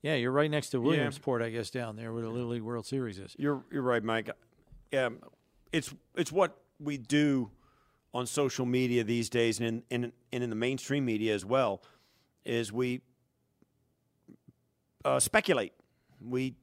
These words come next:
Speaker 2: have opinions. Uh, sometimes the opinions are uninformed, um, ignorant. Some of 'em are,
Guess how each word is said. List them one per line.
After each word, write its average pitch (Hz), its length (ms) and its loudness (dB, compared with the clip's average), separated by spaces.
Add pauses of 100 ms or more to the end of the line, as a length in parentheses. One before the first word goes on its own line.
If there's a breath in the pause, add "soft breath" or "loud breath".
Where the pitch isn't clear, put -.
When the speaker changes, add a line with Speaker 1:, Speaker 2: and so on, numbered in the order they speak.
(360)
Speaker 2:
have 147 200 0
opinions. 147 680 -2 (320 soft breath)
Uh, 120 220 2
sometimes 147 560 2
the 127 40 4
opinions 131 400 2
are 127 160 2
uninformed, 143 760 2 (580 soft breath)
um, 117 420 -2 (800)
ignorant. 143 480 2 (680)
Some 135 200 -2
of 135 100 2
'em 127 200 -4
are, 113 320 2